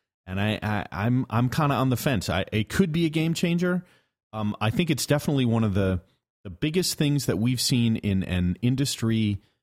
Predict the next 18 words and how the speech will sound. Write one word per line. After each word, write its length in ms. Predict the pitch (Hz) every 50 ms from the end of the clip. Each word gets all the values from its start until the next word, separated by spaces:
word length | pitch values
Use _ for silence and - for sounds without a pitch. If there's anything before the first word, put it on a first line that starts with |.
| _
specification 1120 | - - - - 127 117 - - 113 107 113 - - 127 110 107 98 - - 92 90 90 87 - _ _ _
that 160 | - 90 - _ -
actually 460 | 123 131 - - - 139 127 120 110
takes 340 | - - 117 107 101 - -
a 60 | 87
huge 400 | - - 123 120 131 135 123 -
step 260 | - - - 117 113
forward 420 | - - 110 101 98 101 101 104 - - _
simply 580 | - - - - - 175 175 156 - 165 151 147
because 480 | 127 123 117 - 120 110 107 98 - - -
it's 200 | 104 101 - -
faster. 680 | - - - - 107 104 107 - - - 80 69 - - _ _ _ _ _ _ _ -
It's 140 | 113 -
just 320 | - 135 120 - - - -
like, 240 | 104 101 - - -
this 220 | 139 139 - -
is 100 | 110 -
better 480 | - - 120 117 123 143 156 160 165